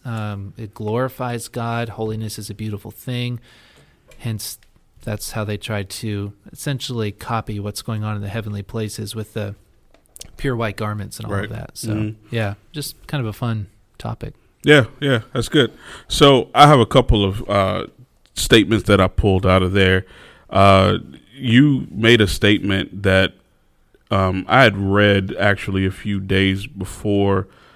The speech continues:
Speaker 2: the sermon, just completely, just, you know, off the cuff.
Speaker 1: Hmm.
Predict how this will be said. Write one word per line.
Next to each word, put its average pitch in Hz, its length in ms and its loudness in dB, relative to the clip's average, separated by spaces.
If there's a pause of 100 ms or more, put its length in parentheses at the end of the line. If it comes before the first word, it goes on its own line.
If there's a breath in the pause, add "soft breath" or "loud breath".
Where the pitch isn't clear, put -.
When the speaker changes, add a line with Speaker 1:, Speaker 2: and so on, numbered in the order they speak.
(220 soft breath)
Speaker 2:
the 92 100 -4
sermon, 95 540 0
just 92 320 -4
completely, 95 560 -2
just, 90 380 -8
you 95 80 -8
know, 90 300 -4
off 101 220 -2
the - 80 -6
cuff. - 540 0
Speaker 1:
Hmm. 131 160 -2